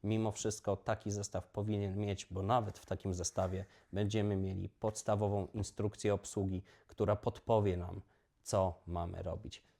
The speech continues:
Pamiętajmy, dbajmy o siebie, miejmy ze sobą rzeczy, które mogą komuś uratować życie.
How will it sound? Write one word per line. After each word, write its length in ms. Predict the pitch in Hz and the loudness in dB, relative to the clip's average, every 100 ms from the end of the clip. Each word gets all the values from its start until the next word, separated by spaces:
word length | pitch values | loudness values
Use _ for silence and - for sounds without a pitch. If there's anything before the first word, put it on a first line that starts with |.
| _ | _
Pamiętajmy, 680 | 110 107 104 104 95 - - _ _ - | -2 0 0 0 -2 -4 -10 _ _ -4
dbajmy 500 | 101 87 95 104 104 | -4 2 2 2 0
o 60 | 104 | -2
siebie, 440 | - 117 135 156 - _ - | -2 -2 -2 -4 -10 _ -8
miejmy 460 | 92 98 104 104 101 | -2 2 2 2 2
ze 120 | 101 | 0
sobą 420 | - 98 95 92 - - | 0 -2 -2 -8 -12 -10
rzeczy, 400 | 101 107 - 101 | -2 -2 -2 -6
które 260 | - 90 | -6 -6
mogą 300 | 90 90 92 | -4 -6 -8
komuś 340 | 90 90 85 - | -8 -8 -8 -8
uratować 520 | 85 87 90 90 87 | -8 -6 -6 -8 -8
życie. 300 | 85 - - | -8 -10 -16